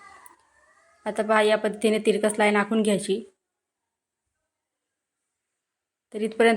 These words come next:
तुम्हाला समजलं असेल. आता पुढे बघा जिथे आपण दोन इंचचा पॉइंट घेतलेला आहे आतल्या साईडला तिथून आपल्याला तीन मार्किंग करायची आहे दोन दोन इंचावरती.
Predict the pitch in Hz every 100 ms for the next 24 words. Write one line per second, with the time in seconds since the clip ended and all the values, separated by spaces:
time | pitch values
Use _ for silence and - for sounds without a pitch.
0 | 220 226 226 226 233 220 208 220 226 214
1 | 214 - _ _ _ _ _ 220 214 226
2 | 240 247 240 220 220 277 - _ 202 220
3 | 220 240 240 240 240 240 233 233 240 240
4 | 233 233 233 240 226 220 214 190 208 208
5 | 208 185 190 240 - _ _ _ 226 214
6 | 247 240 240 240 247 247 247 233 214 220
7 | 208 214 196 190 196 185 180 202 202 208
8 | 202 190 196 180 170 165